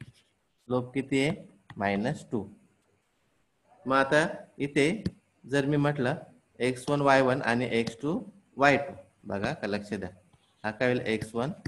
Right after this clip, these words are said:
वाय वन, हा होईल X two Y two. The slope of आर एस is equal to किती दिलेत? Minus two. Slope of आर एस किती दिलाय? मायनस टू. मग formula कसा येईल?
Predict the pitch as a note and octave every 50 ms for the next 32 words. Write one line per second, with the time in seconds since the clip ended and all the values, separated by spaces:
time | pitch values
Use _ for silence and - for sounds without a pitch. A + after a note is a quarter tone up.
0 | - _ _ - A#2 B2 A#2+ A2 F#2+ F#2+ G2 G2 G2+ A2 A2 G#2 G#2 A2+ A#2 -
1 | G#2 G#2+ G#2 G#2+ G#2+ - - A#2+ B2+ D#3 F3+ - - _ _ _ _ - B2 C#3
2 | C#3+ B2+ A#2 - - - - _ _ _ _ _ _ _ - - - - - _
3 | _ _ _ _ _ _ _ - D3+ D3 - E3 E3 E3+ E3+ E3+ - B2+ B2+ C#3
4 | E3 - - - - _ _ _ _ _ - A#2+ C3+ D3 C#3+ B2 G#2+ G2 G2 -
5 | - - - - _ _ - - _ _ - - _ _ _ _ _ _ _ _
6 | _ _ _ _ _ - - _ _ _ _ - - _ _ - - _ _ _
7 | _ _ _ _ _ _ _ _ _ _ _ _ _ _ _ _ _ _ _ _
8 | _ _ _ _ _ _ _ _ _ - B2 A#2+ B2 A2+ C#3 D3 C#3+ - D3+ D3
9 | D3 D3 D3 D#3 D3 D#3 D3 - D#3 D3+ C#3+ D3 C#3 D#3 F3+ - - - - -
10 | _ - E3 F#3 F#3+ F3+ D#3+ C#3+ B2 - - - G2+ G2 - - _ _ _ _
11 | _ _ _ _ - G#2 G2 G2 G#2+ A2 G#2 - - G#2 G#2+ A2 A2 A2 A2 -
12 | A2 - A#2 G#2+ A#2 A2 A2+ C#3 G#3 - - - - - - - - G#2+ G#2+ G#2
13 | G#2 G#2+ B2 D3+ - - - A#2+ G2 F#2 - - - - - - B2 C3 B2+ D3+
14 | C#3 C#3 C#3+ D3 D3+ D3+ D3 D#3 D3+ D3 - D#3 D3 D#3+